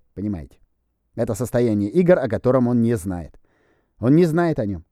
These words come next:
Он не знает, откуда оно взялось и все остальное. И вы говорите ему, чтобы он снова начал играть в эту игру, чтобы он сбросил черную массу на Тетана, и чтобы он делал это снова, снова и снова.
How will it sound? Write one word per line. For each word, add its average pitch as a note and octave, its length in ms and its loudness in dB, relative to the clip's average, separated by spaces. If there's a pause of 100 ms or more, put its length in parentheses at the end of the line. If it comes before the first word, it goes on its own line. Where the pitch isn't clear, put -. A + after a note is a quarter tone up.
(140)
Он D3+ 160 2
не E3 100 2
знает, D#3 300 0
откуда D3 320 0
оно C#3+ 140 2
взялось B2+ 440 0
и A2+ 40 -6
все B2+ 160 -4
остальное. A2 460 -4 (600)
И D3+ 100 2
вы D#3 120 4
говорите G#2+ 420 0
ему, F#2 220 -2 (160)
чтобы B2+ 280 0
он A#2 140 0
снова F#3 380 2
начал C#3 380 0
играть A#2 380 0
в G#2 40 -4
эту G2+ 240 -2
игру, E2+ 260 -6 (400)
чтобы B2 260 2
он B2+ 120 2
сбросил A2 440 2
черную A2 460 2
массу D#3+ 380 0
на A#2 180 0
Тетана, E2+ 460 -4 (360)
и B2+ 80 -4
чтобы G#2+ 260 2
он F3+ 200 4
делал D#3 320 4
это C#3+ 180 0
снова, D#3 480 2
снова A#2 380 -2
и G#2+ 180 -4
снова. E2+ 420 -10